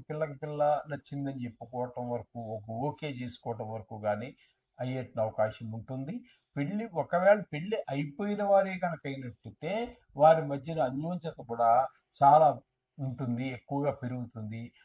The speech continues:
అనేటటువంటి దాన్ని సూచిస్తోంది. అలాగే భాగస్వామ్యంలో వ్యాపారం చేసే వారి మధ్యన కూడా ఏకాభిప్రాయం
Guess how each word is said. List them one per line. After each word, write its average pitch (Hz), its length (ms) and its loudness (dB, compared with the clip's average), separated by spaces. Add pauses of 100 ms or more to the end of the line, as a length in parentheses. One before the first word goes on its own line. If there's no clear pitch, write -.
(160)
అనేటటువంటి 120 640 -6
దాన్ని 127 240 -2
సూచిస్తోంది. 110 800 -8 (320)
అలాగే 170 340 6 (100)
భాగస్వామ్యంలో 180 920 4
వ్యాపారం 156 540 4
చేసే 135 300 -6
వారి 131 280 2
మధ్యన 120 380 -10
కూడా 139 260 8 (520)
ఏకాభిప్రాయం 151 920 4